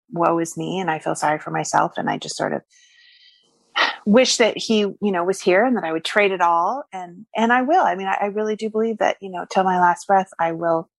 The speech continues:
wish that that we could trade it all just to have him back. But, um, but that's just the, the selfish side of me that, you know, that wants, wants my brother. So, um,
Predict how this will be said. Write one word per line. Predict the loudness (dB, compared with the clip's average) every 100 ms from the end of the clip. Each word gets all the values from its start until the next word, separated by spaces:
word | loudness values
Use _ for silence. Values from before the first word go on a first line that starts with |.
| _ _ -2
wish | 0 0 -2 2
that | 2 2 -2 _ -2
that | 0
we | 0
could | -2 -4
trade | -2 0
it | 2
all | 2 0
just | -4 -14
to | -8
have | -6 -4
him | -4 0
back. | 0 -2 -6 0
But, | 2 2 0
um, | -2 -2 -6 -14 _ -20 -4
but | 2
that's | 2 2 -2
just | -6 0
the, | 0 0 -2
the | -4
selfish | -2 -4 -4 -4
side | -2 -2
of | -2 -6
me | -6 -4 0
that, | 2 4 0 _ _ _ _ _ _ -6
you | -4
know, | -2 -2 -6 0
that | 2 2
wants, | 0 -2 -4 -8 -10 _ _ _
wants | -8 -6 -6 -4
my | -2
brother. | -2 -2 -2 -4 -8
So, | -4 -2 -2 -6 _ _ _ _ _ 0
um, | 4 4 4 0